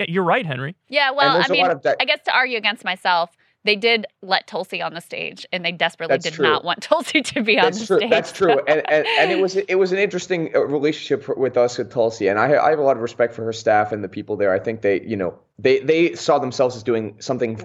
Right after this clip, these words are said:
Speaker 3: quite similar to what we were doing. The big difference was it was also really about her and her career, her personal advancement, which makes sense 'cause she was a real <laughs> candidate and not just a stunt candidate. Uh, but that also changed the dynamic. One other thing I'd say is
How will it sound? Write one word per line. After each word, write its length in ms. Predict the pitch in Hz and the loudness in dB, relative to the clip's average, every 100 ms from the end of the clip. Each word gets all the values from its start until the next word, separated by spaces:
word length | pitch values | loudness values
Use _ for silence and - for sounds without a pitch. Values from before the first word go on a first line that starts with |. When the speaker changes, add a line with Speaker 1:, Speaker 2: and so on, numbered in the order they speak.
| - | 0
Speaker 3:
quite 180 | 120 | 0
similar 300 | 113 117 113 | 0 -2 0
to 40 | 110 | 2
what 140 | 104 | 2
we 120 | 101 | 0
were 100 | 107 | -4
doing. 280 | 107 113 123 127 - - - | 0 2 0 -6 -20 -10 -2
The 80 | |
big 260 | 120 180 156 | 2 2 2
difference 380 | 135 131 151 - | 0 0 -4 -2
was 260 | 123 113 - | 2 2 2
it 100 | 127 | 2
was 200 | 117 123 | 2 2
also 260 | 120 123 | 2 2
really 280 | 107 110 110 | 2 4 4
about 200 | 98 92 | 4 0
her 260 | 104 90 67 | 2 0 0
and 140 | 98 | -2
her 160 | 113 107 | -2 -2
career, 460 | - 101 101 90 | -2 0 2 2
her 180 | - 104 | 0 -4
personal 380 | - 101 110 92 | -2 -4 -2 -4
advancement, 500 | 90 90 92 110 113 - - _ | 0 -2 -2 -4 -6 -10 -20 _
which 160 | - 113 | -4 0
makes 240 | 151 147 | 0 2
sense 300 | 160 123 113 | 0 0 -4
'cause 160 | - 107 | -10 -8
she 100 | 117 | -6
was 140 | 110 | -4
a 40 | |
real 240 | 104 117 107 | 0 2 2
<laughs> 140 | - | 0
candidate 500 | - 117 110 101 - - _ | 0 0 2 2 0 -14 _
and 160 | - 113 | -2 2
not 240 | 120 117 | 4 4
just 180 | 123 113 | 0 -4
a 60 | 117 | -4
stunt 280 | 113 98 | -2 -2
candidate. 440 | 92 98 90 82 - _ _ _ _ - | -2 -2 -2 -6 -8 _ _ _ _ 0
Uh, 180 | 110 | 2
but 220 | 98 123 131 | 2 2 2
that 160 | 151 | 4
also 200 | 139 139 | 2 0
changed 300 | 117 120 113 | -4 -4 -4
the 80 | 110 | -2
dynamic. 480 | 107 101 107 95 - _ | -2 -2 -2 -6 -10 _
One 220 | - 135 156 | -2 2 4
other 100 | 147 | 2
thing 180 | 147 | 2
I'd 140 | 131 120 | 0 0
say 220 | - 117 | 2 2
is 240 | 107 107 | 2 -2